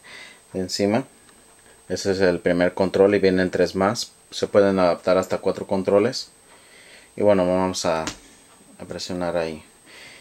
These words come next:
Y bueno, esta es el, la parte del menú. Como les decía, pues es el, la parte de que vienen videos, que muestran videos, eh, consejos y el cuidado que tiene que tener uno con la consola.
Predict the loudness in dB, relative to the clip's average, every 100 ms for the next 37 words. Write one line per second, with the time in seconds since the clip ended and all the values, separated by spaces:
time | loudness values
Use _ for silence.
0 | -10 0 2 2 0 -2 0 2 0 -2
1 | -8 -16 -20 -14 -6 0 0 2 0 2
2 | 0 0 -4 -16 -20 -20 -20 -20 -20 _
3 | _ _ _ -20 _ _ _ _ -12 -4
4 | 0 2 0 0 2 4 4 -2 -8 -6
5 | -2 -2 -2 -6 -14 -20 -20 -20 _ _
6 | _ _ _ -20 -20 -20 -20 -20 -20 -20
7 | -20 _ -6 0 0 0 0 2 4 4
8 | 2 0 0 -2 -2 -4 -4 -4 -2 -2
9 | -2 -2 -2 -2 0 0 -2 -6 -8 -6
10 | -6 -6 -6 -6 -6 -6 -8 -12 -12 -10
11 | -8 -10 -12 -16 -20 -20 _ -20 -12 -10
12 | -6 -6 -6 -8 -8 -6 -8 -8 -8 -6
13 | -2 -2 -2 -8 -10 -10 -10 -10 -10 -8
14 | -8 -8 -8 -8 -8 -10 -10 -2 -2 -2